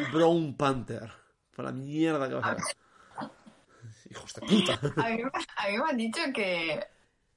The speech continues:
Speaker 2: o sea, que los policías estos de, de Namor, que estaban ganando y así como, y en dos segundos así, y, y gana el Shuri porque tiene que ganar. Y así como,
Speaker 1: No, porque
Speaker 2: mm.
Speaker 1: se lo piensa mejor.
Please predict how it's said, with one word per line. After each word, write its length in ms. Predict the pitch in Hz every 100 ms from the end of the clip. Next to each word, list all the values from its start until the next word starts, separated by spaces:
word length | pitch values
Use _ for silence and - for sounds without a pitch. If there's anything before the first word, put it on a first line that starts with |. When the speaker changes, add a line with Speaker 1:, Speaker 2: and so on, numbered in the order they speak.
| -
Speaker 2:
o 100 | 190
sea, 220 | 190 175
que 180 | 180 170
los 580 | 170 165 165 160 165 175
policías 480 | 196 175 175 208
estos 200 | 220 220 220
de, 220 | 185 180
de 100 | 180
Namor, 560 | 175 165 175 220 262 - _ _ _ _ _
que 120 | -
estaban 280 | 208 208 247
ganando 480 | 285 226 214 277 247
y 40 | 214
así 260 | 214 233
como, 380 | 233 226 208 190
y 120 | 185 190
en 200 | 190 190
dos 180 | 214
segundos 400 | 220 247 262 269 262
así, 280 | 233 269 302 302
y, 280 | 220 220
y 220 | 208 185 185
gana 300 | 196 214 214
el 60 |
Shuri 260 | 226 247 262
porque 200 | 220 185
tiene 220 | 185 185
que 60 | 185
ganar. 440 | 170 151 147 143 -
Y 60 |
así 200 | 160 180
como, 140 | 165 170 185
Speaker 1:
No, 40 |
porque 460 | 170 127 120 123 -
Speaker 2:
mm. 360 | - - - 123
Speaker 1:
se 100 | 143
lo 60 |
piensa 180 | 131 156
mejor. 380 | 160 175 156 -